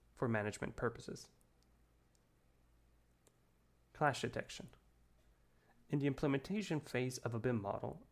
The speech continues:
it is necessary to work to avoid errors and clashes as much as possible. V cat allows the creation of reports for clash analysis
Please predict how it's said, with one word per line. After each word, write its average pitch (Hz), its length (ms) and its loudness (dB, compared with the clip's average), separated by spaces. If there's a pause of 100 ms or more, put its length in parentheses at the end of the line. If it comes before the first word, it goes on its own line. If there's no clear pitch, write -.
(140)
it 127 120 -2
is 120 240 -2
necessary 127 600 0
to 117 140 -6
work 135 460 0
to 147 120 0
avoid 117 400 0
errors 107 420 0
and 117 160 -2
clashes 117 600 -2 (100)
as 117 120 0
much 107 260 -2
as 117 100 -8
possible. - 420 0 (1160)
V 165 80 -4
cat 196 160 4
allows 120 360 4
the 123 80 0
creation 117 400 0
of 127 100 0
reports 104 520 -4 (240)
for - 160 -2
clash 151 360 2
analysis 98 580 -4